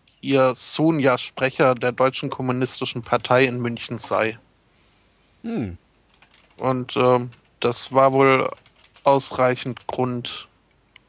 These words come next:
Speaker 1: äh, um seiner Mutter das seit wie viel, über dreißig Jahren bestehende Konto zu kündigen.
Speaker 2: Ja, schön.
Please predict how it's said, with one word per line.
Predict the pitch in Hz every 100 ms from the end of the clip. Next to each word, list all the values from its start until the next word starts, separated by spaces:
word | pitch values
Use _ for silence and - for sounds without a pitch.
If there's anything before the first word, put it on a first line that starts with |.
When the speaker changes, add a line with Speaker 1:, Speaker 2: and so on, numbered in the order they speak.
| -
Speaker 1:
äh, | 123 131 - _ _ _ _ _ _ _ _ _ -
um | 131 131 120 _
seiner | - - 127 123 123
Mutter | 131 151 131 131 151 _ _
das | - 131 - -
seit | - - 120 120 - -
wie | 139
viel, | 135 156 143 139 - -
über | 135 135 135
dreißig | - 127 123 123
Jahren | 135 127 123
bestehende | - - 123 131
Konto | 131 - 120 135 131 127 -
zu | - 123
kündigen. | - 127 117 110 110 _ _ _ _ 117 - _ _ _ _ _ _ _ _ - - - - - _ _ _ _ 220 _ -
Speaker 2:
Ja, | 120 98
schön. | - - 117 98